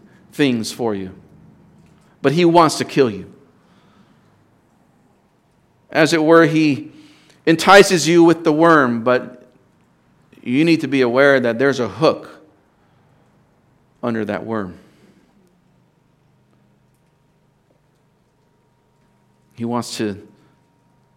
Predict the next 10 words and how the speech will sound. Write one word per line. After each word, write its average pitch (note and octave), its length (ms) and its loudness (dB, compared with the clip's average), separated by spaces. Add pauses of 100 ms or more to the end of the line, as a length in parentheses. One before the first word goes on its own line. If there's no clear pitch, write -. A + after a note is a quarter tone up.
(720)
destroy B2 420 -6
you, G#2 320 -8 (440)
friend. F#2+ 380 -12 (1160)
Jesus D#3 440 -2
himself E3+ 480 4
said D3 240 0
that, C3 340 -6
that C#3+ 160 0
the C#3 80 0
devil C#3+ 580 2